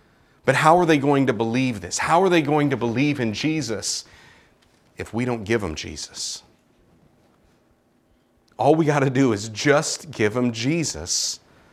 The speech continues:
so that they can have life. See, the world that's around us, the people that are around us,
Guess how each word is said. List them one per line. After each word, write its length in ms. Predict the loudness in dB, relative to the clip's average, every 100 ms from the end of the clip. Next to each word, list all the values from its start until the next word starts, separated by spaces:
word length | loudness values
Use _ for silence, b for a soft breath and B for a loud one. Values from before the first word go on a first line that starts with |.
| b b
so 220 | -4 -2
that 160 | 0 0
they 120 | 0
can 140 | 0
have 300 | -2 2 2
life. 480 | 0 -8 -12 -18 -20 -20 _ _ _ _ _ _ _ _ _ _ b b b b b _
See, 180 | 2 6
the 80 | 8
world 360 | 8 10 8 4
that's 180 | 4
around 400 | 6 8 6 4
us, 160 | 0 -2
the 120 | -4
people 440 | -2 -2 0 2 0
that 120 | 2
are 160 | 4 6
around 420 | 4 2 0 -4
us, 380 | -6 -6 -6